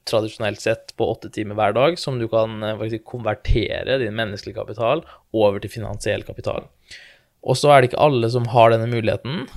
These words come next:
og så er det andre som, eh, ønsker å konvertere mer menneskelig kapital enn utenfor dette åtte timers vinduet. Så da kan det jo hende at for eksempel det med boligflipping, da, hvis du på en måte har tid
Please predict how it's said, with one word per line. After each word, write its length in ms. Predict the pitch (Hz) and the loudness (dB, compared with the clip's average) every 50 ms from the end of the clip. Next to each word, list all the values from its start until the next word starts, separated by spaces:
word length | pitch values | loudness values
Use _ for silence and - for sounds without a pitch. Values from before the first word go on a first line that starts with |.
| - - - - | -16 -16 -4 0
og 300 | 143 139 139 143 147 151 147 | 2 4 4 4 4 2 2
så 100 | - 151 143 | 4 6 6
er 120 | 139 127 120 | 6 6 6
det 80 | 120 | 4
andre 360 | 131 143 131 120 113 113 117 117 | 2 2 0 0 0 0 0 0
som, 380 | - 131 123 120 117 120 - - - - 117 - - _ | 0 -2 -2 -2 -4 -8 -10 -12 -14 -16 -16 -16 -16 _
eh, 580 | - 123 123 120 117 113 113 113 117 117 110 98 - - _ _ _ 151 | -6 -4 0 0 0 2 2 0 0 0 -2 -4 -6 -10 _ _ _ 0
ønsker 720 | 156 143 127 120 110 - - - - - 120 127 135 - | 0 0 0 -2 -2 -4 -4 -6 -2 0 2 2 2 2
å 160 | - 117 113 - | 0 -2 0 0
konvertere 680 | 127 120 113 113 113 - - - 110 104 - 107 110 117 | -2 0 0 -2 -2 0 -2 0 0 0 0 -2 -4 -4
mer 640 | 120 120 123 123 123 139 160 190 220 202 165 147 _ _ _ _ _ _ _ - | -4 -4 -4 -4 -4 -4 -4 -4 -6 -6 -10 -16 _ _ _ _ _ _ _ -4
menneskelig 400 | 143 - 117 107 - - 110 113 | -4 -2 -2 -2 -4 -4 -4 -4
kapital 480 | 104 110 117 - 123 123 151 190 202 - _ _ - | -4 -6 -4 -2 0 0 0 0 -4 -8 _ _ 4
enn 360 | 127 117 113 120 123 127 - - _ - | 4 4 4 0 -6 -8 -10 -8 _ -6
utenfor 520 | 160 - _ _ - 120 _ - 104 104 | -6 -6 _ _ -20 -12 _ -2 -2 -2
dette 280 | 107 113 - - 95 - - | -2 -6 -4 -4 -4 -4 -2
åtte 240 | 120 117 - - 113 | -6 -6 -4 -8 -6
timers 260 | - 110 104 107 107 | -6 -6 -8 -6 -6
vinduet. 320 | 120 113 107 101 - - - - _ _ _ _ _ _ _ - - - - _ _ | -6 -6 -4 -4 -4 -6 -6 -14 _ _ _ _ _ _ _ -20 -20 -20 -20 _ _
Så 200 | - - - 151 | -4 -2 0 2
da 100 | 151 143 | 2 2
kan 180 | 143 - 185 165 | 4 2 2 4
det 80 | 135 | 4
jo 80 | 135 147 | 4 4
hende 180 | 135 127 113 104 | 2 2 2 2
at 180 | 104 110 110 | 2 2 0
for 120 | - - 120 | 0 -4 -2
eksempel 380 | 113 - 120 101 98 - 151 | 0 0 0 -2 -2 -4 -2
det 100 | 147 120 | 0 0
med 120 | 113 113 120 | 0 0 2
boligflipping, 500 | 123 113 110 104 - - - - 120 120 | 0 0 0 -2 -8 -8 -6 -6 -4 -4
da, 100 | 113 117 110 | -4 -4 -4
hvis 160 | 131 123 - | -6 -6 -6
du 80 | - 113 | -6 -6
på 60 | 123 | -6
en 120 | 117 113 104 | -6 -4 -4
måte 140 | - - | -4 -6
har 80 | - - | -6 -6
tid 480 | - - - 117 113 123 131 139 139 | -12 -10 -8 -8 -6 -6 -6 -8 -8